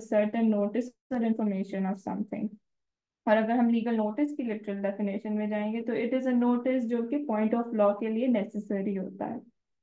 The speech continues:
ठीक है। Such notice as the law requires to be given for a specific purpose or in a particular case। ये तो आ गई है literal dictionary की definition, लेकिन for your understanding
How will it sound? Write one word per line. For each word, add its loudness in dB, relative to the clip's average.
ठीक -2
है। 2
Such 4
notice 4
as 2
the 2
law 8
requires 0
to -2
be -2
given 0
for 2
a 0
specific -2
purpose 2
or 2
in 2
a -2
particular 2
case। -4
ये 0
तो 0
आ 8
गई 0
है 0
literal -2
dictionary 0
की 0
definition, -2
लेकिन 2
for 2
your 2
understanding 2